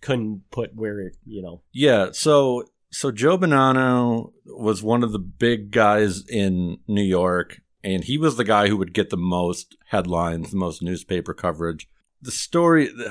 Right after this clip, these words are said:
Speaker 2: exactly how this plays out is debatable, but basically there's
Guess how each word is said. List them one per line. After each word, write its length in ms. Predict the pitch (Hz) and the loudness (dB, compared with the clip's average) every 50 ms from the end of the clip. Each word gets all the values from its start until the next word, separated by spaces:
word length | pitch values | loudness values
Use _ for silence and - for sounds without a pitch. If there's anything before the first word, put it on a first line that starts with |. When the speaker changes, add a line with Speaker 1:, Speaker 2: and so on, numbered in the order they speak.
| 98 - - - | -12 -12 -6 -4
Speaker 2:
exactly 460 | 143 110 95 120 127 135 - 139 104 | -4 0 2 2 2 2 2 0 0
how 100 | 113 117 | 0 0
this 160 | 110 104 - | 0 -2 -2
plays 260 | - - 110 104 92 | 0 2 2 4 4
out 160 | 98 95 87 | 4 4 2
is 140 | 87 85 - | 2 -2 -6
debatable, 720 | - 82 67 76 87 85 82 82 76 82 92 87 80 - _ _ _ _ _ _ _ _ _ _ - | -8 -6 -2 0 0 0 0 0 -2 -2 -2 -4 -4 -6 _ _ _ _ _ _ _ _ _ _ -4
but 240 | 120 95 - _ | -4 -4 -2 _
basically 600 | - 135 139 131 - 147 131 - 127 123 120 117 107 | 2 2 2 2 0 -2 -6 -4 -2 0 2 2 2
there's 400 | 98 104 101 98 92 85 - | 2 2 2 2 0 -2 -6